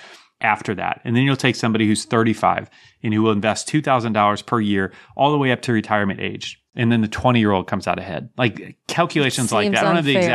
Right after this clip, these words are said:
Speaker 2: unfair.
Speaker 1: numbers, but the point is, is that type of thing,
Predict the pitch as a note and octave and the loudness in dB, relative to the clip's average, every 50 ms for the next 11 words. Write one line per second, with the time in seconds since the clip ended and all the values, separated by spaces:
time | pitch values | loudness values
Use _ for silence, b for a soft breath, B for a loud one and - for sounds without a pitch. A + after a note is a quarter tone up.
0 | A2 G#2+ D#3+ G#2+ G#2 G#2 F#2+ G2+ G2+ G2 - - - - - - A#2 C3 A#2+ A#2 | 0 0 2 2 2 2 2 2 2 2 0 -4 -10 -10 -10 -4 -2 0 0 0
1 | - - _ - - - - F#3 G3+ G3+ F3 D3 C3+ C3 A#2 - - b b b | -2 -4 _ -20 -14 -6 -2 0 0 2 2 2 2 0 -2 -4 -8 b b b
2 | b b b b b b b - C3 G#2 C#3 D3 E3 - F3 E3+ D#3 D3+ C3+ B2 | b b b b b b b -8 -6 0 0 0 0 2 0 0 0 0 -4 -6
3 | - - B2+ B2 A#2+ A#2 A#2 A2+ G#2 B | -4 -2 0 2 4 4 4 2 0 B